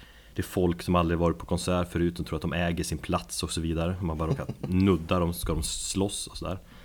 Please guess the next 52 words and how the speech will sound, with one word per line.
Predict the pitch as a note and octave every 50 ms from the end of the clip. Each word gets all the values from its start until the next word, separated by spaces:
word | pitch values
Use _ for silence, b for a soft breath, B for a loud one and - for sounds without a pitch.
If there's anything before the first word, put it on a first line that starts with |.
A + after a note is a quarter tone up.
| B B B B B B B B
Det | -
har | G2
man | F#2 F2
lite | D#2+ -
svårt | - D#2+ C#2+ -
för. | - - - - - - - - - - -
Men | - A2+
samtidigt | - C3 B2 - C#3+ B2+
har | B2+
jag | A2+ A2+
ju | A2+
svårt | - - A#2 G2+ -
att | G2+ -
inte | - A#2 G#2 F#2+ F2 - G#2
gå | F#2+ A2
dit | A#2+ C3 G#2+ F#2 -
när | F#2
några | F2 F2 F2 F2 E2+
av | E2+
mina | F2 E2+ E2+ E2
som | F2 E2+
favoritband | - F2+ E2 E2 D#2+ D#2+ - E2+ E2+ E2
spelar | - - F2+ F2+ G#2+ G2
där. | D2+ - - - - - b b b b b b b b b b -
Så | - - F#2 F#2+
just | F#2+ G2 F#2+ -
när | G2 F#2
Alice | F#2 F#2+ F2+ F#2 F#2
in | F2
Chains | - - A2+ A2 A#2 A#2+ - - - - - - -
äntligen | - G2+ F#2+ - - G#2 G2
kommer | - G2+ G2 G2+ F#2
till | - -
Sverige | - G2+ G2+ G2+ G#2 G2
då, | F#2+ F#2+ A2 A#2+ - - - - - - - - - B B B B B B B B B B B B - _ - - _
och | - G2+
det | G2 G#2
är | F#2+
Gröna | G#2 G2 F#2+ F#2+ F#2
Lund | F#2 F#2+ F#2+ G#2 G2+
som | - G2 F#2+
erbjuds, | F#2 F2 E2+ E2 F2 G2+ G2+ G2 F#2+ -
ja, | A#2 B2+ C#3
men | C3+ A2+
då | A#2+
har | B2+ C#3
man | C3 A#2
inte | G2 -
så | -
mycket | G#2 G2 - -
val | G#2+ A#2 G2+ D#2+
egentligen. | D2+ D2 C#2 - A#1+ A#1+